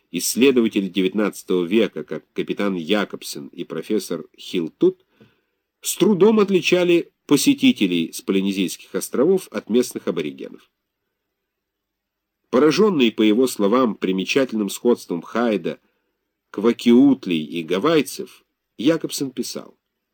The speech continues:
«Так я однажды встретил на островке по соседству с Ванкувером гавайца, который обзавелся семьей на новом месте. Невозможно было отличить его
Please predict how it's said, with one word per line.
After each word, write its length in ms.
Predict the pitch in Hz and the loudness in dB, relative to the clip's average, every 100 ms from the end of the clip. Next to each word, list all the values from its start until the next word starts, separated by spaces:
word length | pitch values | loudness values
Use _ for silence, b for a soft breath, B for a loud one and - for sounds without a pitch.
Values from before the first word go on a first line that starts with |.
| _ b b b | _ b b b
«Так 240 | 196 208 190 | -2 0 4
я 100 | 185 | 2
однажды 520 | 160 185 170 160 160 | 4 2 2 2 0
встретил 520 | - - 175 165 151 | 0 4 4 4 2
на 160 | 139 131 | 2 2
островке 580 | - 120 117 - 147 139 | 2 2 2 2 0 2
по 100 | 123 | 2
соседству 580 | 113 - 131 - 110 | 0 2 0 0 -4
с 140 | 107 - | -4 -2
Ванкувером 640 | 113 113 165 156 143 123 | -2 0 0 2 2 2
гавайца, 540 | 113 113 156 190 - 139 | 4 2 4 0 0 -2
который 340 | 139 147 135 | 0 2 2
обзавелся 540 | 113 113 131 143 - | 2 2 2 0 -2
семьей 480 | 123 113 101 120 143 | -4 0 0 2 4
на 120 | 123 | 4
новом 400 | 117 113 123 120 | 2 2 2 0
месте. 380 | 90 67 - _ _ _ _ _ _ 110 | 0 -4 -10 _ _ _ _ _ _ 2
Невозможно 680 | 151 196 165 127 98 90 | 4 4 4 2 0 -2
было 240 | 82 85 85 | -4 -4 -6
отличить 460 | 98 101 - 104 - | -8 -6 -4 -4 -6
его 640 | 95 98 95 139 202 | -8 -2 0 2 2